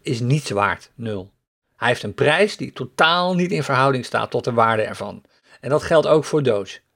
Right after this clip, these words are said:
De Dogecoin is niets waard. Het kan niks, is niks, doet niks. En dat betekent dat de waarde nul is en de prijs niet in verhouding staat tot de waarde ervan. Dat is iets waar de meeste, of eigenlijk alle beleggers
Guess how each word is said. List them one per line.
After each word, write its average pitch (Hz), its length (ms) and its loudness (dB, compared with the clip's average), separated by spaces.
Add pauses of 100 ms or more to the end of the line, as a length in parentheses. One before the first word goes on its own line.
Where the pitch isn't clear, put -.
De 120 80 -10
Dogecoin 143 560 2
is 123 140 -4
niets 123 320 2
waard. 113 320 2
Het - 140 -8
kan 170 160 2
niks, 165 220 -6
is - 180 -8
niks, 143 220 -10
doet 135 140 -6
niks. 101 280 -12 (540)
En 143 100 -4
dat 139 80 4
betekent 143 260 4
dat 123 100 2
de 117 80 -2
waarde 165 260 2
nul 151 240 0
is 131 260 -8 (140)
en - 140 -10
de 104 60 -6
prijs 131 320 0
niet 117 140 -4
in 110 120 -4
verhouding 104 420 -2
staat 98 280 -6 (200)
tot 104 140 -4
de 104 80 -2
waarde 98 300 -2
ervan. 87 340 -10 (240)
Dat 147 140 -4
is 139 60 -4
iets 160 120 -4
waar 120 320 0
de 110 100 -8
meeste, 139 440 2
of - 80 0
eigenlijk 110 380 -4
alle 196 240 6
beleggers 160 580 -2